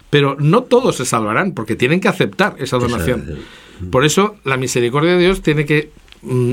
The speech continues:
Speaker 1: exige que se acepte por parte del, del, del que la tiene que recibir.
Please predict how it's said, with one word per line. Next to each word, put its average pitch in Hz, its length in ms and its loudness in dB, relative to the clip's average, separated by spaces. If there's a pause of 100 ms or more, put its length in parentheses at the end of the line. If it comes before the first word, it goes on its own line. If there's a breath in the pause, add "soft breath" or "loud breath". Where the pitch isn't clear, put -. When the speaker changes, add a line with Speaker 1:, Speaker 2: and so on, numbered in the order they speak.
Speaker 1:
exige 180 500 2 (400 loud breath)
que 147 120 2
se 139 220 0
acepte - 720 -4 (200)
por 123 180 0
parte 151 320 -2
del, 139 300 -2
del, 107 560 -4
del 107 240 -4
que 110 120 -4
la 104 140 -6
tiene 131 220 0
que 147 80 0
recibir. 117 440 -4